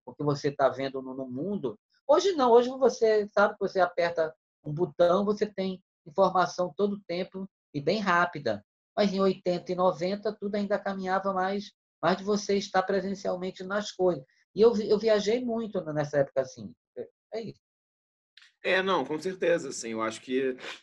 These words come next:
Speaker 2: é, i-, isso é uma coisa interessante, que eu tenho a impressão que, tanto no seu trabalho quanto nas exposições que eu vi material, as mais recentes especialmente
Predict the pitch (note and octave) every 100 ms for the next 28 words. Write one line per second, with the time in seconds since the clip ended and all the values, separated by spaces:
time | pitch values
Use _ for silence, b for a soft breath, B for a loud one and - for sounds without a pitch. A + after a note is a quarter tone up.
0 | B - C3 D3+ - E3 G#3+ F#3+ F#3 F#3+
1 | F#3 F#3+ F#3 F3 D#3 C#3+ D3+ D#3 E3 D3+
2 | - D3+ D#3 E3+ E3 E3+ _ _ _ _
3 | _ _ _ _ _ - D3 F3 F3+ F3+
4 | F3+ A#2+ A#2+ A#2+ A#2+ C3+ C#3 D3 A#2+ B2
5 | D#3 - D#3 D#3 D3 B2+ B2+ B2 A#2 C3
6 | B2 A2+ B2+ A#2 C3 D3+ A#2+ A#2+ B2+ B2+
7 | A#2+ B2+ A#2+ B2+ C3 D3+ E3+ - C3+ C3+
8 | B2+ D#3 F3 E3+